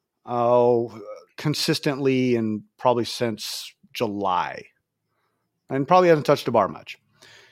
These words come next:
And we've heard, we've heard of him talking about, you know, his struggles and whatever on the polo. We get over to Damon's, we start training.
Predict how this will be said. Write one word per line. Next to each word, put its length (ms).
And 240
we've 140
heard, 420
we've 200
heard 200
of 160
him 180
talking 640
about, 420
you 100
know, 140
his 180
struggles 520
and 120
whatever 500
on 140
the 80
polo. 420
We 160
get 160
over 240
to 80
Damon's, 380
we 60
start 280
training. 540